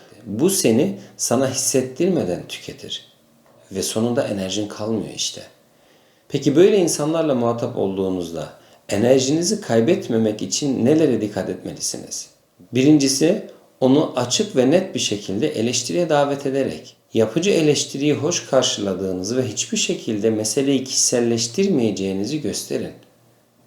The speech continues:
Bu sayede sağlıklı bir iletişim için gerekli olan o güven duygusunu ona vermiş oluyorsunuz. İkincisi, bir teklifte bulunduğunda ve ondan bir şey beklediğinde kullandığın ifadelerde seçici olmak. Örneğin,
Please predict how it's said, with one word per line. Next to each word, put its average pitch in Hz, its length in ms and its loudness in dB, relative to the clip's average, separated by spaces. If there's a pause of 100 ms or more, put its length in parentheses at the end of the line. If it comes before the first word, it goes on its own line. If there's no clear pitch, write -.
Bu 202 80 4
sayede 127 460 4
sağlıklı 127 580 2
bir 160 100 2
iletişim 117 540 0
için 120 280 -2
gerekli 123 380 0
olan 139 180 0
o 123 160 0
güven 127 360 2
duygusunu 110 520 -2
ona 117 260 -2
vermiş 98 400 -2
oluyorsunuz. 80 720 -12 (640)
İkincisi, 139 680 2
bir 151 100 -4
teklifte 156 560 0
bulunduğunda 101 960 0
ve 113 80 4
ondan 127 320 4
bir 120 80 0
şey 127 280 -2
beklediğinde 98 840 -4 (280)
kullandığın 131 640 2
ifadelerde 113 840 -2
seçici 123 500 -4
olmak. 80 420 -6
Örneğin, 151 460 0